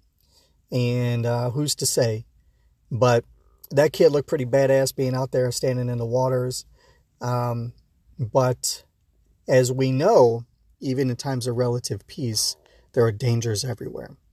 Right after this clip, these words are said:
And so this big-ass crocodile thing pops out, and I'm wondering, like, is that a mythosaur? Is that what a mythosaur looks like in, uh, in the new canon? 'Cause I don't think we've seen one. I don't, I'm sure there's descriptions of them in,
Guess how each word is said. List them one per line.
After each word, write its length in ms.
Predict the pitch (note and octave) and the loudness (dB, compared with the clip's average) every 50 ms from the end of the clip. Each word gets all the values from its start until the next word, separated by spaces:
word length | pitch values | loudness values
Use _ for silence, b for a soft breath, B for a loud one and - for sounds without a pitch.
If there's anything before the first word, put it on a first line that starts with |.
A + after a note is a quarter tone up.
| _ b b b b b b b b | _ b b b b b b b b
And 180 | C3+ A#2+ A2+ - | -2 0 0 0
so 480 | - - B2 A#2+ A#2+ A#2 A2+ A2+ A2+ _ _ _ _ _ _ _ _ _ _ _ _ | 2 2 4 4 4 2 0 -2 -6 _ _ _ _ _ _ _ _ _ _ _ _
this 160 | - B2+ A#2 | -4 -4 -4
big-ass 560 | A2+ A2+ B2+ E3+ F3 F#3 F3+ F3 F3+ E3+ - - G3 - | -2 4 4 8 10 10 10 10 8 6 2 -4 -8 -16
crocodile 640 | - - G3+ F3 F3 - F#3 D3+ E3 D#3+ E3 E3 E3 - | -4 0 0 0 2 0 -2 -2 0 0 2 2 0 0
thing 320 | - F#3+ F3 E3 E3+ - | 0 0 0 0 -2 -6
pops 360 | - - E3 E3 C#3+ - - | -2 0 0 0 0 0 0
out, 140 | F3 E3+ F3 | 0 0 0
and 100 | E3+ C#3+ | 0 -2
I'm 120 | C3 C3 | -4 -2
wondering, 260 | C3 D3 D3+ D#3 C#3+ C#3 | -2 -2 -2 -2 -2 -4
like, 180 | C3 C#3 - | -4 -6 -4
is 120 | C#3+ A#2 G#2 | -6 -4 -4
that 160 | A#2 A#2 A#2 | -4 -4 -4
a 40 | A#2 | -4
mythosaur? 580 | A#2+ A#2+ B2 - F3 - - A#3+ A3+ B3+ C#4 _ _ _ _ _ _ b b b b b b - | -4 -6 -6 -4 -4 -4 -2 -2 -2 -2 -4 _ _ _ _ _ _ b b b b b b -8
Is 120 | B2+ G#2+ | 0 2
that 100 | B2 A#2+ | 4 4
what 80 | C3 C#3+ | 4 2
a 40 | |
mythosaur 460 | D#3 E3+ F3+ - - - - G3+ E3 E3 | 0 -2 -4 -4 -4 -4 0 0 2 2
looks 220 | F3+ F#3 - - | 0 -2 -4 -4
like 300 | - F3+ F#3 F#3+ - - _ _ - | -2 -2 -2 -2 -4 -12 _ _ -8
in, 240 | D#3+ D3+ D3+ D#3 D#3+ | -6 -6 -4 -4 -4
uh, 140 | D#3+ D#3+ E3 | -4 -4 -2
in 180 | D#3+ F3 D#3+ | -4 -4 -4
the 80 | D#3+ D#3 | -4 -4
new 120 | D#3+ E3 | -6 -8
canon? 320 | D3+ - E3+ C#3+ D#3 F#3+ A3 | -6 -4 -4 -2 -2 -4 -6
'Cause 180 | - D#3 A#2 | -8 -4 -2
I 80 | B2+ B2+ | -2 -2
don't 120 | D3+ D#3+ | -2 -4
think 160 | - D#3+ C3 - | -8 -10 -8 -8
we've 140 | A#2+ A#2 | -6 -6
seen 260 | - - D#3+ G#3 A3 E3+ | -4 -4 -4 -6 -6 -6
one. 180 | F3 F3+ F3 | -8 -10 -10
I 160 | - D3 C#3 | -4 -4 -2
don't, 200 | E3 E3+ - - _ b b b b b b b | -4 -4 -6 -10 _ b b b b b b b
I'm 100 | - C#3 | -2 -2
sure 180 | C3+ - - F3 | 0 4 4 4
there's 220 | C#3+ D3+ D3 C3+ | 4 4 2 2
descriptions 540 | - C3+ - - - C#3 B2+ - C#3+ C3 A2+ | 0 -4 -6 -2 -2 -4 -2 -2 -4 -2 -2
of 100 | B2+ A2+ | -2 -2
them 240 | A#2 B2 B2 B2 B2 | -2 -2 -4 -2 -4
in, 240 | A#2+ A#2 A2+ A2+ | -4 -6 -6 -8